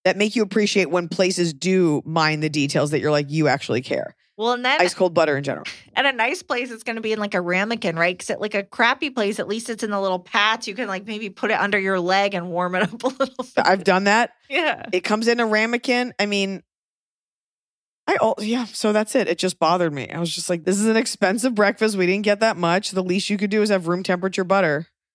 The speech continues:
Speaker 1: that doesn't, like,
Speaker 2: Least
Speaker 1: rip
Speaker 2: you
Speaker 1: the
Speaker 2: can
Speaker 1: pancakes
Speaker 2: do.
Speaker 1: in half." I'm just eating cold chunks of butter.
Speaker 2: It really
Speaker 1: My bottom of the
Speaker 2: sucks.
Speaker 1: cob.
Speaker 2: It really does make a big, I feel like that's also why somewhere like ihop where, like, they butter the bread for you, it's kinda like, "Ooh."
Speaker 1: I mean,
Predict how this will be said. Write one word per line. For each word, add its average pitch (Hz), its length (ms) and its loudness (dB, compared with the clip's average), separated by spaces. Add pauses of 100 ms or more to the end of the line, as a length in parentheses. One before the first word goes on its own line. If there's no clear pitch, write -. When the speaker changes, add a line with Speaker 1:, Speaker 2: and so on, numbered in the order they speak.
(140)
Speaker 1:
that 165 120 2
doesn't, 180 280 2
like, 170 140 0
Speaker 2:
Least 147 120 -4
Speaker 1:
rip 170 140 2
Speaker 2:
you 165 60 -8
Speaker 1:
the - 80 2
Speaker 2:
can - 60 -10
Speaker 1:
pancakes 180 400 0
Speaker 2:
do. - 40 -6
Speaker 1:
in 165 60 -2
half." 165 220 2
I'm - 360 -14
just - 120 -6
eating 269 200 0
cold 214 400 0
chunks 226 340 -2
of 165 140 -4
butter. 160 440 0 (760)
Speaker 2:
It 208 200 0
really 208 200 4
Speaker 1:
My 262 40 0
bottom 330 220 2
of 139 140 2
the - 40 -12
Speaker 2:
sucks. - 20 -
Speaker 1:
cob. 320 240 0 (240)
Speaker 2:
It 285 160 -2
really 320 260 -2
does 254 320 0
make 208 220 -4
a 220 80 -2
big, 185 400 -2
I 208 80 2
feel 226 160 0
like 269 100 0
that's - 200 0
also 196 280 0
why 190 200 2
somewhere 196 360 0
like 190 220 -2
ihop 180 380 2
where, 185 100 0
like, 175 260 -2
they 170 140 0
butter 165 420 -2
the 165 100 -2
bread 139 380 -2
for 180 140 -4
you, 185 260 0
it's 170 160 -4
kinda 165 260 -6
like, 156 340 -6
"Ooh." 147 840 -6
Speaker 1:
I - 680 -12
mean, 190 280 2